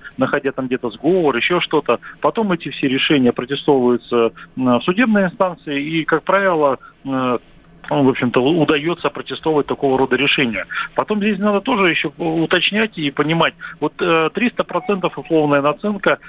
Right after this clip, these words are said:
это относительно чего? Где этот товар был куплен? То есть, если,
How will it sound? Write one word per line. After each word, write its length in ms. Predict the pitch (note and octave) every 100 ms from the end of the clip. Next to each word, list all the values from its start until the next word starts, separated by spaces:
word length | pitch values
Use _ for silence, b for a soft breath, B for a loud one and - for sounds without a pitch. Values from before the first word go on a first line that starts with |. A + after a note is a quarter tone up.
| -
это 240 | E3 -
относительно 540 | D#3 - D#3+ G3+ D#3+ D3
чего? 500 | - D#3 D#3+ B2+ G2+
Где 160 | A#2 G#3
этот 160 | F#3
товар 260 | - E3 E3+
был 180 | D3 D#3
куплен? 420 | - G3 B2+ G#2+
То 120 | -
есть, 140 | A#2+ E3+
если, 400 | G3 F#3+ F#3+